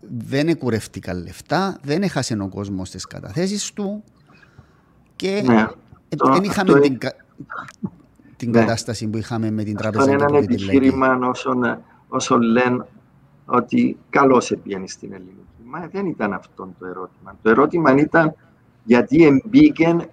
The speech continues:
Speaker 2: ένα δισεκατομμύριο εξακόσια εβδομήντα πέντε εκατομμύρια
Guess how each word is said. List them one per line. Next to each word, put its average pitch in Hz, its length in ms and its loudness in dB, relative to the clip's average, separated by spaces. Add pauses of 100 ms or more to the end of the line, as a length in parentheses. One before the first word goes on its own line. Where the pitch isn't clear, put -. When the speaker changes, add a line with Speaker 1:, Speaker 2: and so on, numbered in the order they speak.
Speaker 2:
ένα 160 340 4
δισεκατομμύριο 151 960 -2
εξακόσια 139 760 -2
εβδομήντα 135 440 0
πέντε 127 320 -2
εκατομμύρια 131 640 -2